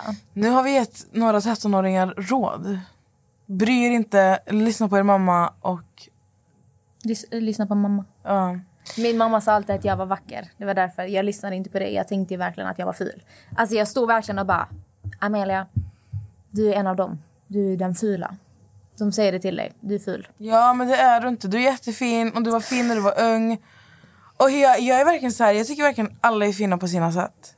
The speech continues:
Speaker 1: Och nu låter det så här, så här klyschigt när jag säger det, men... Jag vet, jag hittar alltid någonting hos någon som jag blir så här: "Åh, vad fin!" <laughs>
Speaker 2: Men det
Speaker 1: Så var
Speaker 2: är
Speaker 1: det.
Speaker 2: ju så. Alla har ju någonting.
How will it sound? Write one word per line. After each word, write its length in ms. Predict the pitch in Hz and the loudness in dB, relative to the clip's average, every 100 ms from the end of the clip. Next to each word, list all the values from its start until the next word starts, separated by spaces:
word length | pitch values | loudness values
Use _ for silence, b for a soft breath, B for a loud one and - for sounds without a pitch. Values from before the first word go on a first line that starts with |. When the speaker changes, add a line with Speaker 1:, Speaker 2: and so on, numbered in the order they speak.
| _ | _
Speaker 1:
Och 140 | 208 | 0
nu 100 | 226 | 2
låter 180 | 233 214 | 2 0
det 80 | 196 | -2
så 120 | 196 | 0
här, 40 | 180 | 0
så 100 | 185 | -2
här 80 | 180 | -4
klyschigt 600 | - 202 - - 175 - | -4 -2 -2 -4 -4 -2
när 100 | 180 | 0
jag 100 | 175 | 0
säger 180 | 180 180 | 2 2
det, 80 | 180 | 2
men... 200 | 175 - B B B B B B _ _ _ 214 | 0 -2 B B B B B B _ _ _ -2
Jag 80 | 233 | 0
vet, 120 | 247 | 2
jag 100 | 247 | 0
hittar 260 | 254 240 | 2 2
alltid 380 | 233 233 247 214 | 4 2 0 0
någonting 480 | 214 233 240 - 175 | 2 2 2 0 0
hos 220 | 190 175 | 0 0
någon 200 | 208 180 | 0 0
som 100 | 185 | 0
jag 80 | 196 | -2
blir 100 | 190 | 0
så 80 | 190 | 2
här: 100 | 180 - | 0 0
"Åh, 440 | 403 - - - | -4 -4 -10 -16
vad 100 | 320 | -14
fin!" 920 | - - 359 403 415 381 370 359 311 226 | -12 -4 0 2 2 0 0 0 0 0
<laughs> 80 | 220 | 0
Speaker 2:
Men 100 | 240 | 0
det 60 | |
Speaker 1:
Så 80 | 247 | 2
var 180 | 240 240 | 2 2
Speaker 2:
är 40 | |
Speaker 1:
det. 160 | 214 247 | 2 0
Speaker 2:
ju 100 | 262 | 0
så. 160 | 262 | 0
Alla 320 | 208 240 226 233 | 2 2 0 0
har 140 | 254 | 0
ju 140 | 220 | 0
någonting. 720 | 226 233 202 208 247 190 180 | -2 -2 -2 -4 -4 -4 -6